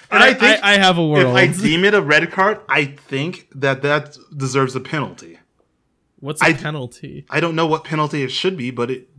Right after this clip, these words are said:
Speaker 1: it deserves a penalty.
Speaker 2: Well, it doesn't matter 'cause it's not a red
Speaker 1: Oh,
Speaker 2: card.
Speaker 1: if
Speaker 2: I
Speaker 1: I
Speaker 2: put a world with the songs, but I did write four <laughs> songs.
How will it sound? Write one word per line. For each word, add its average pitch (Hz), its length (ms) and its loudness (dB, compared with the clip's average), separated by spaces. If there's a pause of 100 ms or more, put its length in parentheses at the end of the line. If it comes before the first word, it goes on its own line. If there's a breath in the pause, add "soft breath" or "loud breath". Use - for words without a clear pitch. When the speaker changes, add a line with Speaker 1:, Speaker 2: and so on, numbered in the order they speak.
(220)
Speaker 1:
it 139 120 -6
deserves 139 320 -4
a 139 60 -10
penalty. 120 460 -6 (460 soft breath)
Speaker 2:
Well, 185 100 2
it 175 40 0
doesn't 202 260 0
matter 151 280 2
'cause 139 180 -6
it's 147 160 -8
not 147 160 0
a 143 60 -4
red 127 240 -4
Speaker 1:
Oh, - 40 -20 (100)
Speaker 2:
card. 107 180 -12
Speaker 1:
if 143 160 0
Speaker 2:
I 135 80 0
Speaker 1:
I 135 40 -2
Speaker 2:
put 143 40 -6
a 139 40 -6
world 135 360 -8
with 131 200 -10
the 131 120 -6
songs, 107 680 -8 (120)
but 160 100 2
I 165 80 4
did 165 240 -2
write 147 240 -6
four 135 340 -8
<laughs> - 120 -8
songs. - 640 -12